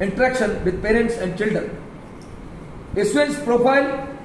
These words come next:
registers of each class is being maintained to know the weak and strong areas of children. Studying in the school without any separation,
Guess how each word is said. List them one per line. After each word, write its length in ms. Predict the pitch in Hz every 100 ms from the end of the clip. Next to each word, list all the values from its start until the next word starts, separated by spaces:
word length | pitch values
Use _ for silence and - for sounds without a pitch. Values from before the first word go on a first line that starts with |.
| - - -
registers 680 | 202 226 277 - 262 254
of 220 | 262 247 269
each 220 | 269 -
class 400 | 226 226 233 226
is 120 | 226
being 220 | - 240
maintained 540 | 202 226 269 233 - - - - 220
to 80 | 220
know 100 | 233
the 140 | -
weak 340 | 208 262 - - -
and 240 | 202 196
strong 280 | 170 240 226
areas 320 | 208 254 285
of 160 | 233 -
children. 300 | 170 - - - - - - - - - - - - -
Studying 380 | - 277 302 311
in 100 | 247
the 100 | 214
school 480 | 202 226 233 226 - - - - - - - -
without 340 | 196 269 285 277
any 140 | 254
separation, 680 | - 196 196 202 220 -